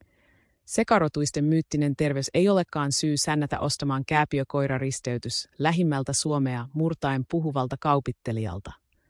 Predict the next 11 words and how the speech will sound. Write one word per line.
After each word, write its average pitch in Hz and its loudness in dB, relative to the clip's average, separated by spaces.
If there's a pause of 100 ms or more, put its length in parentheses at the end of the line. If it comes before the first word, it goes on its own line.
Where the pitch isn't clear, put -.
(140)
Toisaalta 180 2
rotukoirien 160 0
paperit 143 0
eivät 151 -2
välttämättä 151 2
ole 156 2
sen 165 0
parempi 151 2
syy 135 -2
maksaa 135 -2
maltaita 143 2